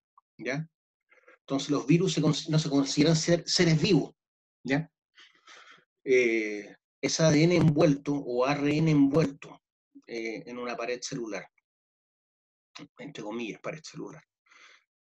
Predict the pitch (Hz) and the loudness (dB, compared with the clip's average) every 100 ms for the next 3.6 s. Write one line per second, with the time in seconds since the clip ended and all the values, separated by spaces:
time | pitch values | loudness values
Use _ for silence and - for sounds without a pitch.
0 | 110 107 104 101 101 98 98 - 113 123 | -8 -4 -4 -4 -4 -6 -10 -12 -6 -4
1 | 123 - 139 190 160 123 127 143 165 156 | -2 4 6 6 4 -2 2 4 6 4
2 | 151 147 151 147 - 107 101 - _ _ | 2 0 0 0 -4 -8 -10 -14 _ _
3 | _ _ - 139 - - | _ _ -6 -4 -4 -6